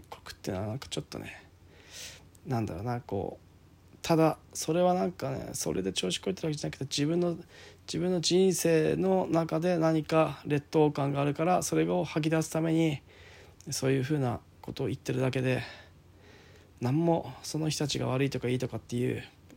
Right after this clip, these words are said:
こ-、考えがないとか、そういうことは何も関係ねえんだっていう。大体はみんな自分の劣等感でこう、こう言ってしまう。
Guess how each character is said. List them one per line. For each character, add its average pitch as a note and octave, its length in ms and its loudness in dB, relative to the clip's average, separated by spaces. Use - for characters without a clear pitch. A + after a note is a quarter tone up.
こ-、 C#3 220 -6
考 - 140 -2
え C3+ 180 2
が B2 80 -2
な C3+ 100 -2
い C3+ 40 -2
と B2+ 60 -6
か、 - 120 -8
そ - 120 -6
う - 20 -8
い - 0 -
う - 40 -8
こ F3 60 -6
と - 80 -6
は - 60 -4
何 B2 200 -2
も C#3+ 80 -4
関 D3 220 -4
係 D#3+ 120 -2
ね D#3+ 60 2
え D#3+ 60 0
ん C#3+ 60 -2
だ A#2 100 -6
っ B2+ 40 -8
て - 200 -16
い - 40 -14
う。 - 160 -12
大 A2+ 180 -4
体 G#3 180 -2
は D#3 60 2
み A#2 100 0
ん C3+ 40 0
な C#3+ 60 2
自 C#3 180 0
分 C#3 120 2
の C#3+ 100 4
劣 C3+ 180 0
等 D#3+ 180 2
感 F2+ 260 -4
で F2+ 200 -12
こ D#2 300 -12
う、 - 1500 -20
こ - 80 -18
う - 80 -20
言 A#2 100 -2
っ - 20 -20
て - 160 -4
し - 160 4
ま G2+ 100 -8
う。 - 20 -14